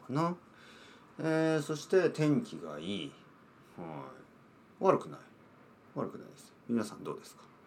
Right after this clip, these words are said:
まあ、世界中いろいろな天気の国がありますよね。えー、まあ、あのー、うん。今日はですね、<laughs> ちょっとあの、まあ、ある生徒さんとね、その話になったので、皆さんにもちょっとシェアしたいと思いますね。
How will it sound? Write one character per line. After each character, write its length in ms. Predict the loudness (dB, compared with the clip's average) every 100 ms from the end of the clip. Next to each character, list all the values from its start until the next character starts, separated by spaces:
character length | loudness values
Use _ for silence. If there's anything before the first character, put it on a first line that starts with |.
| -20 -20 -20 -20 -6 0
ま 80 |
あ、 100 | 0 0 -12
世 140 | -4 -2
界 220 | 0 2
中 100 | 0
い 100 | 2
ろ 100 | 4
い 40 | 4
ろ 100 | 2
な 120 | -4
天 220 | -4 -6
気 140 | -6
の 80 | -16 -16 -20 -20 -20 -10
国 220 | -8 -8
が 140 | -10 -14 -10
あ 80 | -6
り 120 | -2
ま 120 | -4
す 120 | -6 -8
よ 100 | 2
ね。 240 | 4 2 -2 -20 -20 -20 -20 -20 -20 -20 -20 -20 -4
え 60 | 2
ー、 1000 | 4 6 4 2 4 4 6 6 4 0 -12 -10 4
ま 160 | 6 8 8 6 4
あ、 60 | 2
あ 40 |
の 800 | 2 2 2 4 2 2 2 0 -2 -16 -20 -20 -20 -20 -10 0
ー、 40 |
う 60 | 0
ん。 220 | 0 -6 -20 -20 -20 -8 4
今 140 | 10
日 60 | 12
は 80 | 12
で 100 | 10
す 80 |
ね、 100 | 4 2 0
<laughs> 120 | 4
ち 100 | 6
ょ 60 |
っ 20 | 10
と 120 | 8
あ 40 |
の、 280 | 8 6 2 -6 -20 -20 -20 -20 -20 -20 -20 -20 -20 2
ま 140 | 12 12
あ、 80 | 12
あ 40 |
る 100 | 12
生 180 | 10 8
徒 80 | 6
さ 100 | -4
ん 60 |
と 100 | -4
ね、 160 | -2 0
そ 140 | 0
の 100 | 0
話 320 | 2 0 0
に 80 | 0
な 140 | -2 -2
っ 40 |
た 100 | -6
の 120 | -4
で、 460 | 0 2 2 0 -2
皆 220 | -4 -6
さ 160 | -8 -10
ん 200 | -8 -8
に 120 | -8
も 160 | -10 -8
ち 120 | -8
ょ 20 |
っ 20 |
と 140 | -8 -10
シ 200 | -4 -2
ェ 120 | -4
ア 20 |
し 80 | -8
た 140 | -10
い 60 | -12
と 100 | -12
思 120 | -12
い 60 | -10
ま 120 | -12
す 100 |
ね。 80 | -12